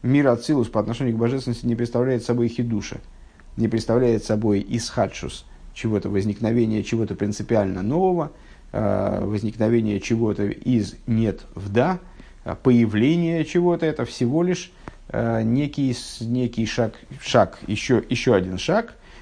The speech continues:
в направлении уменьшения света. Через цимсум происходит уменьшение света, и вот появляется мир Ацилус. Так вот,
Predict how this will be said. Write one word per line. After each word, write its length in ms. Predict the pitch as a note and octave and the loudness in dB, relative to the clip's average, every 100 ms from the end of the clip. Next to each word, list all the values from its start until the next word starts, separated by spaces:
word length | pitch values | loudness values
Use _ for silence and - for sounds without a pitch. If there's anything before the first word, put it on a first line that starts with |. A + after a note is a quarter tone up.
| - | -6
в 100 | A#2 | 0
направлении 520 | A2+ A2+ A#2 D#3+ D#3+ | 2 4 4 4 2
уменьшения 800 | C#3+ B2+ B2+ A#2+ A#2 D3 C#3+ C3+ | 2 2 2 2 0 -2 0 0
света. 400 | B2+ A2+ F#2+ - - - - - - - | -2 -2 -4 -6 -18 -20 -20 -20 -20 -8
Через 340 | - G2+ G2 | -2 0 -2
цимсум 480 | - G#3+ A3+ G#3 F#3 | -2 0 0 0 -2
происходит 420 | - G#2+ A#2+ G#2+ | -2 -2 -2 0
уменьшение 580 | A2 A#2 A#2+ A#2+ G2 - | 2 2 2 0 0 -2
света, 400 | - F3 G#3+ G3+ | -2 -2 -2 -2
и 160 | B2+ C3+ | -2 -2
вот 220 | A#2+ A#2 | -4 -4
появляется 480 | G2+ G2+ A2+ G#2+ A2 | -4 0 0 0 0
мир 140 | G#2 | 0
Ацилус. 340 | G2+ - - - - - - - - | -2 -4 -8 -10 -18 -18 -18 -12 2
Так 180 | A#2+ A#2 | 2 4
вот, 380 | D3+ E3 - | 6 6 4